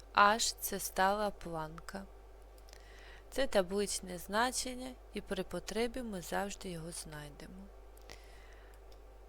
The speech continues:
А, далі. Модель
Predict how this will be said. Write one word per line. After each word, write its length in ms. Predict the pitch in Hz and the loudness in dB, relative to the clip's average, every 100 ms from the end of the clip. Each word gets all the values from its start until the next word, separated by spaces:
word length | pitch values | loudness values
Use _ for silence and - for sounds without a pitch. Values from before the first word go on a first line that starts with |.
| - - - - - - - - - - - - - - - - - - - - - - - - - - - - - 220 | -18 -18 -16 -16 -16 -16 -16 -16 -16 -16 -18 -18 -18 -18 -18 -16 -16 -16 -18 -18 -16 -16 -16 -16 -18 -18 -18 -18 -16 -14
А, 40 | 180 175 175 180 175 180 180 | -12 -10 -10 -12 -14 -10 -2
далі. 480 | 190 185 175 226 254 - - - - - - - - - - - - - - - - - - - - - - - - - - - - - - - - - - - | 0 0 -2 -4 -6 -12 -14 -14 -14 -14 -8 -8 -6 -8 -10 -14 -16 -16 -16 -18 -16 -16 -16 -16 -18 -18 -14 -12 -12 -12 -12 -12 -14 -14 -16 -16 -16 -16 -16 -6
Модель 480 | 196 196 185 240 | 0 2 6 4